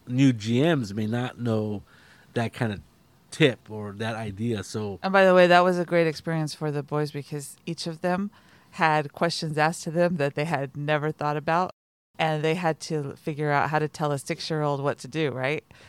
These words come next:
Speaker 2: How to do it in a nice way. <laughs>
Speaker 1: Right.
Speaker 2: You roll this dice and then, okay, what was it you wanted to do? That kind of thing, right?
Speaker 1: Yes, yes. And that's, that,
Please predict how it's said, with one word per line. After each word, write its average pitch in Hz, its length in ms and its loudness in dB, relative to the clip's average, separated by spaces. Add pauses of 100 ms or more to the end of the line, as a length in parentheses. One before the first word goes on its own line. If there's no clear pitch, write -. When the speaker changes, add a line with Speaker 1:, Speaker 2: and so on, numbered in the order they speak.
Speaker 2:
How 175 160 6
to 165 80 0
do 165 240 -2
it 123 180 -6 (500)
in 208 100 4
a 190 100 2
nice 196 320 4
way. 160 340 0
<laughs> - 40 -20 (1400)
Speaker 1:
Right. 120 440 4 (100)
Speaker 2:
You 220 140 -2
roll 196 240 4
this 240 260 -4
dice 180 340 -2
and 160 220 -6
then, 160 320 -6
okay, 170 220 -4
what 156 160 -2
was 190 160 -4
it 220 80 -6
you 226 120 -6
wanted 240 280 -4
to 269 100 -10
do? 311 280 -8
That 175 160 2
kind 147 180 -6
of 123 80 -12
thing, 127 200 -10
right? 117 80 -2
Speaker 1:
Yes, 117 520 -2
yes. 113 260 -4
And 156 160 4
that's, 208 200 6
that, 170 300 4